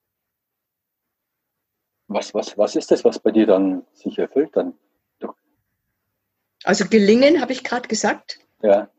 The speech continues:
Speaker 2: Ein sehr tiefes Gelingen. Beziehung, gelingende Beziehung. Das ist auch auf der geistigen Ebene. Ich habe ein riesiges Interesse,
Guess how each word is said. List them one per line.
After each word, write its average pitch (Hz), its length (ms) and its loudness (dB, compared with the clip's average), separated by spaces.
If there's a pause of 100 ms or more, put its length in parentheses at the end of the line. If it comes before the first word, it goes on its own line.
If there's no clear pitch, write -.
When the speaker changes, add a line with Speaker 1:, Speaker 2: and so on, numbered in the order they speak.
(340)
Speaker 2:
Ein 180 140 -2
sehr 233 300 0
tiefes 277 500 -4
Gelingen. 254 520 -2 (1400)
Beziehung, 226 680 0 (480)
gelingende 240 480 2
Beziehung. 220 760 0 (2500)
Das 220 180 -4
ist 233 180 -6
auch 240 120 -2
auf - 160 -6
der - 120 0
geistigen 226 560 0
Ebene. 202 280 2
Ich 208 100 -2
habe 202 140 -4
ein 202 40 -2
riesiges 214 500 0
Interesse, 180 680 -2